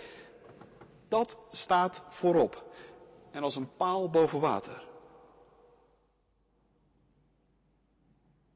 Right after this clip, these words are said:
Zijn daarmee alle vragen beantwoord?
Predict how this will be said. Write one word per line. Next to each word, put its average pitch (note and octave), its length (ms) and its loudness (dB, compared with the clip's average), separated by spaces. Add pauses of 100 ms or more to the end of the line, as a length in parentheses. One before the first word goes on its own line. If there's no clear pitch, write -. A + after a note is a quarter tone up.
(920)
Zijn C3+ 200 -4
daarmee D3+ 280 0
alle D#3+ 200 2
vragen D#3 420 -2
beantwoord? G3+ 560 -2